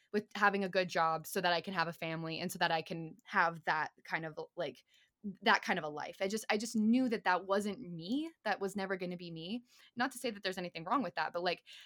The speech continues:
for me, it's just, like, I knew I, I knew I had something to say and I just didn't know how to say it. And doing this project has made me become more myself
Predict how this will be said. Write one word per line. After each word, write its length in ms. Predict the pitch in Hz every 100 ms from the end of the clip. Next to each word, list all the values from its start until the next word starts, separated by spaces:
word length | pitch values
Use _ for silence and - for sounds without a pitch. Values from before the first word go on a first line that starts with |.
| _ _ -
for 100 | 254
me, 220 | 240 247
it's 80 | 202
just, 140 | 196
like, 100 | 185 -
I 80 | 208
knew 400 | 202 220 220 214
I, 140 | 190 190
I 80 | 190
knew 300 | 190 208 226
I 60 | 220
had 260 | 202 196
something 300 | 208 208 196
to 100 | 180
say 480 | 170 - 170 196 233
and 100 | 208
I 80 | 180
just 200 | 185 185
didn't 220 | 185 175
know 120 | 175
how 160 | 175 160
to 100 | 160
say 300 | - 170 143
it. 180 | 131 -
And 260 | - 196 185 - - - - _ _ _ 214 196
doing 240 | 247 302
this 180 | 214 -
project 720 | - 196 214 220 180 185 - -
has 600 | 196 185 180 175 - - _ _ _ _ _ 190
made 400 | 190 220 247 220
me 180 | 220
become 640 | 180 175 - 208 202 190 180
more 220 | 180 190
myself 680 | 185 160 - 175 160 156